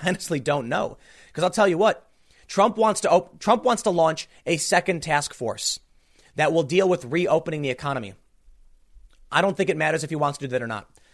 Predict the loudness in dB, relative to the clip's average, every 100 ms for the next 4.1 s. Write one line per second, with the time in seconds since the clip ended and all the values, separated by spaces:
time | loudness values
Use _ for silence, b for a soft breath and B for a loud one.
0 | b -2 4 6 4 0 -4 -6 -6 -2
1 | -2 -2 -4 -4 -4 -6 -6 -10 -14 _
2 | B B B B _ 2 2 2 -2 2
3 | 4 4 4 0 -2 -2 -2 -4 -4 -6